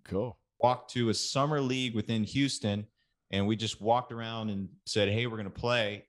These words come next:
Speaker 2: And people were teaching us, it's a great community, the sport. So they were teaching us to play, and eventually we found one man that was willing to volunteer as our head coach. So there was, there was ten of us out there,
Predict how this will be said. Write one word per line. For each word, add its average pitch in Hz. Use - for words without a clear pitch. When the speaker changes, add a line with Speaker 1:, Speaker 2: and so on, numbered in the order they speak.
Speaker 2:
And 101
people 135
were 110
teaching 110
us, -
it's 107
a 95
great 107
community, 104
the 92
sport. 95
So 104
they 113
were 117
teaching 120
us 113
to 98
play, 110
and 101
eventually 113
we 101
found 104
one 110
man 113
that 95
was 98
willing 101
to 90
volunteer 104
as 107
our 110
head 110
coach. -
So 98
there 98
was, 98
there 98
was 92
ten 135
of 117
us 117
out 107
there, 98